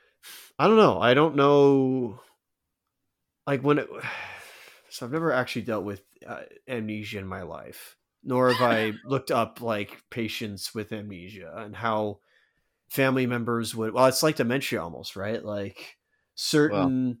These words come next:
Speaker 1: objects or certain, like, like, photographs for some people who are starting to get either Alzheimer's or dementia is, is a good thing to remind people of that.
Speaker 2: Yeah, and P S, memory loss, the way they portray it, in this movie and many
Speaker 1: Yep.
Speaker 2: movies.
Speaker 1: Or fiction.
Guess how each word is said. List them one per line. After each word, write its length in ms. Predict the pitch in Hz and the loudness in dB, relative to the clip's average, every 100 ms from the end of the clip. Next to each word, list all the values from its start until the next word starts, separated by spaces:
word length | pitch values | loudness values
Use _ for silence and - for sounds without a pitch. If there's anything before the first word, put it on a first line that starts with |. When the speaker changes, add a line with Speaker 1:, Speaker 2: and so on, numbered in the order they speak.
| _ _ - | _ _ -2
Speaker 1:
objects 600 | 117 123 110 120 117 - | 0 0 2 0 2 -2
or 80 | 117 | -2
certain, 480 | - 123 117 113 110 | -2 -2 0 -2 -2
like, 200 | 117 - - | -2 -2 -2
like, 160 | 120 | 2
photographs 560 | 170 175 117 107 95 - | 6 8 6 2 -2 -8
for 80 | 113 | -8
some 220 | 127 117 | -4 -4
people 400 | 120 113 113 107 | -4 -2 0 0
who 400 | 113 107 117 - | -2 -2 -4 -8
are 240 | 107 107 | -6 -4
starting 380 | 104 - 127 101 | -4 -2 -2 0
to 40 | 110 | -2
get 140 | 113 | -4
either 200 | 113 110 | -2 -4
Alzheimer's 600 | 104 107 107 98 95 95 | -2 -4 -4 -6 -8 -10
or 60 | 98 | -10
dementia 560 | 104 101 - 95 82 - - - - - | -10 -10 -8 -8 -8 -12 -20 -20 -20 -6
is, 220 | 123 113 | -2 0
is 240 | 123 135 120 | 0 2 0
a 40 | |
good 180 | 123 131 | 2 0
thing 180 | 139 120 | 0 0
to 80 | 117 | 0
remind 340 | 110 104 104 | 0 -2 -2
people 320 | - 98 98 | -6 -10 -8
of 140 | 80 - | -10 -12
that. 260 | 65 67 - - _ _ _ _ _ _ _ _ _ _ _ _ _ | -16 -16 -16 -18 _ _ _ _ _ _ _ _ _ _ _ _ _
Speaker 2:
Yeah, 180 | - 98 | -6 -4
and 100 | 95 | -4
P 200 | - 131 | 0 4
S, 200 | 117 - | 4 2
memory 320 | 117 135 123 | 0 2 2
loss, 400 | 104 98 95 - | 4 4 4 0
the 100 | - | -4
way 120 | 95 98 | -2 -2
they 140 | 95 | -2
portray 420 | - - - 92 | -4 -8 -2 0
it, 120 | 92 - _ _ _ - | 0 -2 _ _ _ -8
in 160 | 92 | -4
this 200 | 95 - | -2 -4
movie 240 | 104 95 92 | -6 -6 -4
and 120 | 104 | -2
many 200 | 104 98 | -2 -2
Speaker 1:
Yep. 160 | 87 85 | -4 -4
Speaker 2:
movies. 420 | - - - - | -6 -8 -10 -10
Speaker 1:
Or 200 | 117 113 | -6 -6
fiction. 640 | - 143 127 - 98 104 | -4 -6 -2 -2 -4 -6